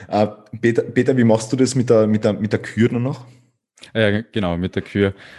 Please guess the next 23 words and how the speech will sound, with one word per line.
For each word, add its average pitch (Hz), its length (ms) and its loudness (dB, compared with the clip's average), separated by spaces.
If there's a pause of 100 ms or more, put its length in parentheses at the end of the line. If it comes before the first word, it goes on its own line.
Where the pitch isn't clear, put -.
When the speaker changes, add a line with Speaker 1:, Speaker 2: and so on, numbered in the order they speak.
(100)
Speaker 2:
Äh, 90 400 4
da 107 80 0
lass 104 160 0
ich - 60 -6
mir 120 120 2
von 110 140 0
den 104 140 2
Athleten 85 360 -2
einfach 95 240 -4
so 98 140 -2
einmal 95 240 2
Musik 95 400 -2
zuschicken, 101 720 -2
wozu 95 240 -6
sie 101 160 -2
gerne 95 340 0
unter 87 160 0
Anführungszeichen 90 560 -2
sich 90 180 -10
bewegen, 85 300 -2
tanzen 85 340 -4
et 90 100 -6
cetera. 98 380 0